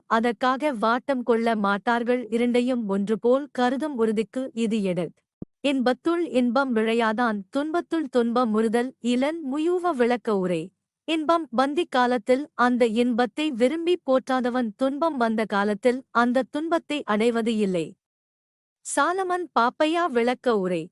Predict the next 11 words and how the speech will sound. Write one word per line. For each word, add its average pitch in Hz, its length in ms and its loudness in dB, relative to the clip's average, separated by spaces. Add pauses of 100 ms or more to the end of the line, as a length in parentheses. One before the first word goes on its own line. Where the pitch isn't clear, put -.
(400)
தன் 349 200 2
உடலுக்கு 330 580 -2 (100)
இன்பம் 240 420 0
வரும்போது 220 560 0 (240)
அதை 226 300 2
மனத்தால் 254 640 -2
விரும்பாதவன் 190 800 -4 (420)
துன்பம் 359 380 0
வரும்போது 240 560 2 (120)
மனம் 262 380 0
தளர்ந்து 240 460 2